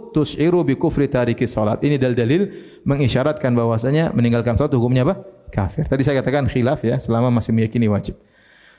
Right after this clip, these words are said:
Kemudian wa qala, wa qad qala Nabi sallallahu alaihi wasallam li Muadz, dan telah bersabda Nabi kepada Muadz,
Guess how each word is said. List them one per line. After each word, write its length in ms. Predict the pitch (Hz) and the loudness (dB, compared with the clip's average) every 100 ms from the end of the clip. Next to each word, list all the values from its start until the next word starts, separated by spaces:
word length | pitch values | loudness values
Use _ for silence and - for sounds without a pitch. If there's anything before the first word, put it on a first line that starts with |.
| _ _ _ _ | _ _ _ _
Kemudian 560 | - 175 202 233 233 202 | 0 2 2 2 0 0
wa 160 | 190 | 0
qala, 480 | 202 233 254 247 247 | 2 0 2 2 2
wa 160 | 196 202 | 0 0
qad 160 | 220 | -4
qala 260 | - 262 262 233 | 0 0 0 0
Nabi 240 | 226 208 | 0 0
sallallahu 240 | 214 208 | 0 0
alaihi 60 | 208 | 0
wasallam 140 | 214 190 | 2 2
li 60 | 170 | 2
Muadz, 360 | 143 123 107 - - - - - - - - | 0 0 -2 -4 -2 0 0 -2 -6 -14 -12
dan 320 | 127 151 151 | -2 -2 0
telah 240 | 165 180 147 - - - | 0 2 0 -2 -14 -20
bersabda 640 | - 147 143 185 170 151 147 | -4 -4 0 -2 0 0 2
Nabi 240 | 170 143 | 0 0
kepada 320 | 143 143 135 | 0 0 0
Muadz, 480 | 127 131 147 127 143 | 0 0 0 0 -2